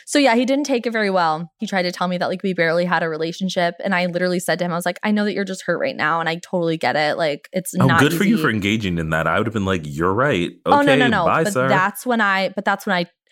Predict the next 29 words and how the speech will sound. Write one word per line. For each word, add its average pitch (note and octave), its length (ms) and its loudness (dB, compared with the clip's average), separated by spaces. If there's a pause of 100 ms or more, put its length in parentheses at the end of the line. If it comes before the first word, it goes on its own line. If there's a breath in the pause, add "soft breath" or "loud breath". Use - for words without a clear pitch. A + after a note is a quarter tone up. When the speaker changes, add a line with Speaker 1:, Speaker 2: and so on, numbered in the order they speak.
(240 soft breath)
Speaker 1:
when A#3 180 2
I'm, A#3+ 300 2
like, D#4 200 -2
vulnerable G3+ 720 0
and G#3 120 0
I'm, F#3+ 80 -2
like, F3 180 -4
trying F3 360 -2
to G3+ 80 -12
be G3 80 0
as F#3 100 0
open E3+ 280 -2
and F3+ 100 2
honest C#3+ 260 -4
as F#3 80 -8
possible. - 400 -2
And G3 100 2
I'm F3+ 160 0
also E3 240 -2
being, F#3+ 180 -2
like, F3+ 160 -2
incredibly E3+ 440 -2
compassionate E3+ 560 -2
and D#3+ 100 -2
empathetic D3+ 320 -2
for F3+ 80 -2
the E3+ 100 0
other - 160 -2
person. G3+ 400 -2